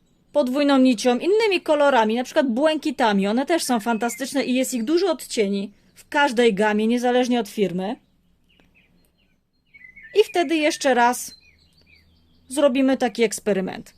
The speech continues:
Jeżeli chcecie, nie ma sprawy, ja jestem otwarta. Natomiast teraz skupimy się na tym płatku robionym nicią pojedynczą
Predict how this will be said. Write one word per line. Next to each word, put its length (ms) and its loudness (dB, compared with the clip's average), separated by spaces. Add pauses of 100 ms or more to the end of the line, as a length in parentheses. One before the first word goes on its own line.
(120)
Jeżeli 360 2
chcecie, 500 2 (1900)
nie 180 2
ma 120 0
sprawy, 440 2
ja 180 4
jestem 320 2
otwarta. 600 -2 (1800)
Natomiast 440 2
teraz 500 0 (4000)
skupimy 560 0
się 140 -2
na 160 -2
tym 160 0
płatku 420 0
robionym 520 2
nicią 320 0
pojedynczą 540 2